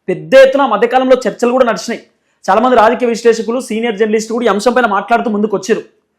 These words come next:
ఈ రైతు భరోసా, రైతు భరోసా విషయంలో ఫెయిల్, రుణమాఫీ, రుణమాఫీ విషయంలో ఫెయిల్,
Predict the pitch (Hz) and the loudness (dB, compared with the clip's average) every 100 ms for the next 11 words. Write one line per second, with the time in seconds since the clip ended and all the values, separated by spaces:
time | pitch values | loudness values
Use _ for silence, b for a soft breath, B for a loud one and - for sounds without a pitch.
0 | _ _ - 233 202 226 233 233 233 220 | _ _ 0 2 4 2 2 2 2 2
1 | 220 220 226 220 214 208 226 220 214 202 | 2 2 0 2 0 -2 0 0 4 4
2 | 208 196 202 220 220 202 202 226 214 220 | 4 2 2 0 2 0 2 2 2 -4
3 | 220 214 214 196 196 | -2 0 2 4 2